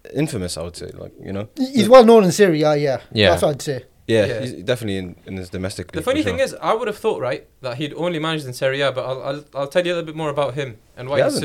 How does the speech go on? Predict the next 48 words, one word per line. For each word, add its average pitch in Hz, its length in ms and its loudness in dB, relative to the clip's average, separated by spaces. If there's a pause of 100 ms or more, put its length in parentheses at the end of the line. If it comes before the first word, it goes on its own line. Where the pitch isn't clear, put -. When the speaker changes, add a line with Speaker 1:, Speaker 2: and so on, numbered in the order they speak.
Speaker 4:
such - 40 -12
a 151 60 -6
good 131 160 -8
fit - 260 -8
for, 117 340 -12
uh, 120 140 -8
Napoli 120 320 -8
at 113 60 -12
the 117 60 -14
moment. 120 260 -12 (840)
So, - 380 -4 (440)
as 196 140 -2
a, 233 160 -2
as 180 140 -2
an 214 80 -2
actual 208 340 -4
player, 170 300 -2
it's, 151 160 -8
it's 220 160 -6
funny, 359 200 -8
isn't 214 140 -8
it? 135 80 -8
Sometimes 226 320 -8
the 175 60 -10
best 180 200 -4
managers 139 360 -6
really 165 220 -8
make, 123 260 -10
like, 117 160 -10 (180)
like, 123 140 -10
they 135 80 -8
barely 170 220 4
had, 151 180 -2
like, 131 140 -4
a - 20 -14
significant 131 420 -12
playing 135 220 -6
career. 113 240 -8
Like, 113 160 -8
he 170 100 -8
was 165 180 -6
only 202 380 -6
considered 151 400 -8
a 123 60 -8
semi-pro 135 460 -8
player 135 260 -2
in 123 80 -6
Italy, 147 300 -12